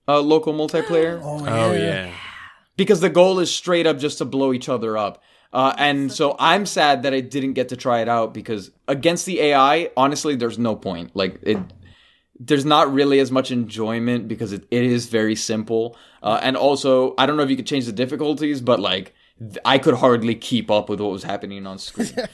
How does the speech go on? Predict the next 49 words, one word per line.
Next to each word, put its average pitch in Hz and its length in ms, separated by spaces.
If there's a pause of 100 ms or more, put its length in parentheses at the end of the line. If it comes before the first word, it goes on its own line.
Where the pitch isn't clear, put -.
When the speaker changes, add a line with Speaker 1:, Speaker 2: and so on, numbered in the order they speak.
Speaker 3:
looked 190 100
Speaker 1:
But 123 80
Speaker 3:
like 196 260
I 208 60
was 185 120
watching 202 260
a 165 100
Dragon 156 460
Ball 170 200
Z 131 320
episode. 117 460
People 147 200
were 139 100
flying 247 520
through 147 320
the 135 100
air 147 220
at 139 80
high 135 240
speeds 147 640
and 262 100
exploding 151 880
everything 139 560
and 107 200
Speaker 1:
Yeah. 117 200
Speaker 3:
flipping 139 300
and 135 100
stuff. 135 380
Oh 139 140
my 101 180
God. 101 460 (800)
Speaker 1:
But 220 120
if 214 100
I 214 60
had 240 160
a 220 60
buddy, 185 360
especially 170 800
if 131 80
I 139 80
had 143 100
a 143 40
buddy 139 240
on 123 100
the 110 80
couch 139 320
next 147 280
to 113 100
me, 98 200